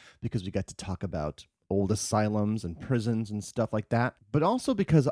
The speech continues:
I actually love this place itself so much. We released the show on May eighth, two thousand nine. So much has changed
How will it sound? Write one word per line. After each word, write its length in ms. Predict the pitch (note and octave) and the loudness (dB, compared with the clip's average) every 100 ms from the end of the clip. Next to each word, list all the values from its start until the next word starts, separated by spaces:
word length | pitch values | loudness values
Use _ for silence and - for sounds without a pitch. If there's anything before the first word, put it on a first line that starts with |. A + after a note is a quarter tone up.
| - | 4
I 60 | |
actually 340 | C3+ C3+ D3 A#2 | 2 2 -2 0
love 420 | A2 C3+ C#3 A2+ | 4 6 6 2
this 140 | - | -6
place 500 | - D#3+ D3 F#2 - | -2 0 2 0 -2
itself 400 | - - A2+ E2 | -8 -2 0 0
so 220 | - A2 | -4 0
much. 500 | G#2 F#2+ D#2+ - - _ _ _ - | 2 2 -2 -4 -16 _ _ _ 0
We 80 | E3+ | 4
released 360 | F3 G3 A3 | 4 2 -2
the 80 | A#3+ | -6
show 460 | - C#3+ A#2+ B2 - | -2 2 2 2 0
on 300 | A2 A2 A2 - | 0 0 0 -4
May 420 | G#2+ A#2 C3+ D#3 A2 | -2 2 2 2 0
eighth, 340 | G#2+ G2+ - _ | 2 0 -4 _
two 220 | - F3 E3+ | -2 0 2
thousand 520 | C3+ A#2 A2 G#2+ G2+ | 2 2 2 0 0
nine. 540 | F#2 E2+ A1+ - D2+ _ _ _ _ - | -2 -6 -8 -12 -16 _ _ _ _ -16
So 380 | - F#3+ G3 B3 | -4 2 4 6
much 520 | B3+ G#3 A#2+ - - | 6 6 4 0 -2
has 180 | B2 - | -2 -2
changed 640 | - C#3+ G#2 F2 D#2+ F#2+ | -2 0 2 0 -4 -8